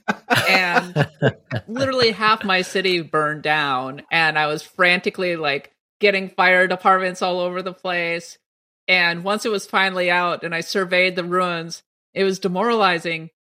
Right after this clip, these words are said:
but also I got a chance to rebuild. And I still think back on that often of, like, that moment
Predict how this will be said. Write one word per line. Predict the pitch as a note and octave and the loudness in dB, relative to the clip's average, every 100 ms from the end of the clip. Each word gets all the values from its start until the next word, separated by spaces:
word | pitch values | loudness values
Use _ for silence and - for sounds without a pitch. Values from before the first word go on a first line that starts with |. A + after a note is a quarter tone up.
| _ _ | _ _
but | F3+ E3+ | -2 0
also | F3+ F#3+ G#3+ F3 E3+ | 2 0 0 -2 -2
I | E3 D#3 | -4 0
got | D#3 | 0
a | D#3 | 0
chance | - D#3+ D#3+ - | -4 -8 -8 -10
to | D#3+ | -10
rebuild. | D3 D3 C#3+ F3+ D3+ C3+ D3 _ _ _ | -8 -10 -4 -2 -2 -4 -10 _ _ _
And | F3+ | -2
I | F#3 | 0
still | - D4+ G4 | 0 -2 -2
think | C#4+ B3 | -4 -2
back | F#3+ G3+ | 0 0
on | G#3+ F3+ | -2 -2
that | D3 C#3 - _ _ _ - | -2 -2 -4 _ _ _ -2
often | D#3 D3 - B2+ A#2+ | 2 2 0 -8 -6
of, | - D3+ E3 | -6 -6 -4
like, | D3+ C#3 - _ _ _ _ _ _ _ _ _ _ _ _ - | -4 -4 -10 _ _ _ _ _ _ _ _ _ _ _ _ -2
that | F#3+ F3+ | 0 0
moment | F3 F3+ F3+ D3+ D3+ | -2 -4 -4 -8 -12